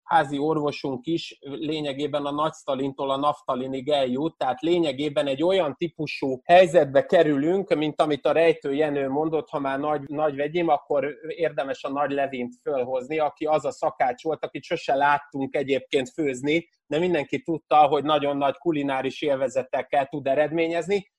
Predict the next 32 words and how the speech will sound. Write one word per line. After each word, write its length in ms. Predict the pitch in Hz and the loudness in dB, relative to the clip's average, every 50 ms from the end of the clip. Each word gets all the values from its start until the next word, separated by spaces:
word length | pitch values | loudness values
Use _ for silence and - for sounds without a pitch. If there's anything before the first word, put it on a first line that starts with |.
| _ | _
Ez 160 | _ 127 123 | _ -8 -4
megint 320 | 151 165 202 220 214 214 180 | 0 0 0 2 0 -2 -2
csak 180 | - 165 - | -2 -4 -2
azért 300 | - 196 185 175 180 151 | -2 -4 0 0 0 0
mondom, 320 | 147 156 170 180 196 185 180 | 0 -2 -2 -2 -4 -4 -2
mert 140 | 170 160 160 | -2 -2 -2
itt 180 | 151 147 _ | -4 -8 _
ugye 180 | 160 156 170 165 165 170 165 | -6 -4 -4 -2 -2 -6 -6
megint 380 | _ 160 175 208 202 208 196 170 | _ -4 -4 -2 -2 0 0 0
a 120 | 160 151 | 0 -2
duma 480 | 135 - 208 202 190 180 160 147 135 - - _ | 0 0 0 2 4 4 4 4 2 0 -4 _
része 640 | _ - 139 151 165 165 156 - - - 151 139 135 | _ -6 -4 -2 0 0 -2 -2 -2 -2 0 2 2
az, 180 | 147 147 143 | 2 0 -2
ami 260 | 160 147 135 135 127 131 | -2 -4 -4 -4 0 2
erős, 600 | 131 135 131 147 160 180 208 214 - - - _ _ _ _ _ - | 2 2 2 2 0 0 0 -2 -2 -10 -18 _ _ _ _ _ -6
és 140 | 131 - - | -6 -6 0
megint 440 | 180 190 196 170 180 156 147 - | 0 0 2 2 2 0 0 -2
ugye 260 | - 151 139 151 160 160 175 185 185 - | -6 -4 0 2 4 4 4 2 2 0
a 160 | - 156 139 | -2 -4 -2
dumába 600 | 135 208 226 220 208 185 156 143 135 135 147 139 | 0 0 2 2 4 4 4 4 4 4 2 2
megy, 420 | 135 147 151 147 143 135 127 - - | 4 4 2 2 0 -2 -4 -10 -8
és 200 | - 139 - - | -8 -8 -8 -4
megint 480 | 180 185 185 170 180 160 147 170 165 | -2 -2 -2 0 -2 -2 2 2 2
megy 280 | 143 147 151 151 143 156 | 2 4 2 2 2 2
a, 120 | 143 135 135 - - | 2 2 2 0 -2
a 100 | 143 131 | -6 -6
gőz, 420 | 120 135 147 156 170 190 185 175 - | -4 -2 0 0 0 0 -2 -4 -6
ami 220 | - 147 143 156 160 | -2 0 0 2 2
nem 220 | 165 180 185 180 | 2 0 2 0
a 120 | 160 147 - | -2 -2 0
tevékenység, 1040 | - 160 156 165 160 151 - - 160 147 139 - - - 170 180 196 190 170 190 - | -2 -2 0 0 -2 -4 0 -2 -2 -2 -2 -8 -6 -4 -2 0 0 -2 -2 -8 -4
ö, 200 | - 151 147 147 | 0 2 2 2